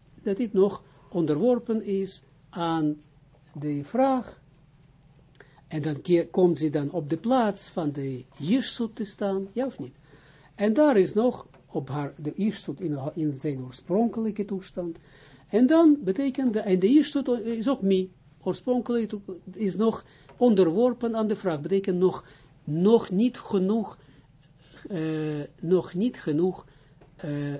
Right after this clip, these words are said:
mogen is nog niet genoeg. Alleen maar Chogma,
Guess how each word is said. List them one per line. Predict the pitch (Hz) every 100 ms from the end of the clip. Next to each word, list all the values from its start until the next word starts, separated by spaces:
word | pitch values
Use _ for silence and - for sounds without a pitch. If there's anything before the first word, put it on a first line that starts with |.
| - - - _ _ -
mogen | 147 185 226 - 190
is | 156 131
nog | 147 -
niet | 151 175
genoeg. | - 123 120 180
Alleen | 240 269
maar | 262
Chogma, | - 233 180 139